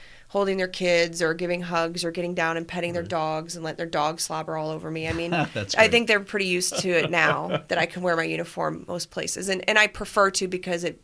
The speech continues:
Speaker 1: gives that positive image.
Speaker 3: Yeah, and your information comes across better when people aren't on guard.
Speaker 1: Right.
Speaker 3: So that's great, especially with seniors who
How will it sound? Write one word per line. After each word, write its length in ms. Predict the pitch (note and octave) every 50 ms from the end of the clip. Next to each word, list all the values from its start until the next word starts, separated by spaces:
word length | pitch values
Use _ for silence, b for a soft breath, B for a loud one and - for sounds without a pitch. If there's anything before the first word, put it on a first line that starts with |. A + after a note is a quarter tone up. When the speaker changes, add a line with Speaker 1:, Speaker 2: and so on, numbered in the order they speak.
| - _ - - -
Speaker 1:
gives 220 | - F3+ E3+ E3+ -
that 180 | E3+ D#3 -
positive 440 | - - D#3+ D#3 D#3+ F3 F3 E3+ E3+
image. 420 | E3 E3 - - - - - - - _ _ _ -
Speaker 3:
Yeah, 200 | - - C#2 D2+ -
and 200 | C3+ C3+ C#3+ C#3+
your 100 | D3 C#3+
information 720 | C#3 F3+ G3 F#3+ - C3+ A2+ A2+ A#2+ B2 - - G#2+ F2+
comes 220 | - G#2 F2+ E2 E2+
across 340 | F2 - G2+ F2 D#2+ D#2+ -
better 400 | G2 A#2 D#3 E3+ C3+ G2+ F#2 F#2
when 280 | F#2 F2+ G2 F2+ F2+ E2+
people 340 | - - A2+ G#2 - G2 -
aren't 240 | - G#2+ G#2 F#2+ - -
on 220 | F2+ F2+ D#2+ D#2 D2+
guard. 540 | - D#2 D2 C2+ C2 G#1 - - - - - - - _ _
Speaker 1:
Right. 500 | A3 G#3+ A3+ G3+ - - - - - - _ _
Speaker 3:
So 280 | - - - F#2 E2+ E2+
that's 260 | D#2+ A2 A2+ - -
great, 400 | G2 F2+ G2 G#2 G2 E2+ C#2 D#2
especially 400 | E2+ - - A2 G2 - - F#2+
with 160 | D#2+ D2+ D#2+
seniors 500 | - - D#3 F3 D#3 G2+ E2 E2+ D#2+ -
who 300 | - F#2+ E2 D#2+ E2 D#2+